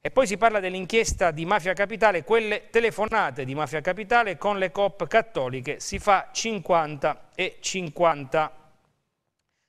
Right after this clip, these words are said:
Siamo a pagina nove, Camera, pensioni d'oro, versi un euro, ne prendi cinque. Ai dipendenti di Montecitorio duecentocinquantasei milioni per i vitalizi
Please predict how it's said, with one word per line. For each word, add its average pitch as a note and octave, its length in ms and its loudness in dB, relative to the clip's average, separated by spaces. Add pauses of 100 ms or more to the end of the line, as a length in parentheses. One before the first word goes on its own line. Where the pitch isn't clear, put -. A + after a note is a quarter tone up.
Siamo A3+ 260 2
a F#3 60 0
pagina G3+ 440 0
nove, C#3 400 -2
Camera, D3 500 2
pensioni A3 600 -4
d'oro, D#3+ 420 0
versi G#3 560 -2
un A3+ 140 -2
euro, C3+ 360 -2
ne D#3 160 -2
prendi G3 480 -2
cinque. F3+ 680 0 (420)
Ai G3+ 180 2
dipendenti F#3 720 0
di C#3+ 120 -4
Montecitorio G3+ 720 -2
duecentocinquantasei F3+ 1300 -4
milioni E3+ 440 -4
per D#3+ 160 -2
i F3 80 -6
vitalizi E3 680 -4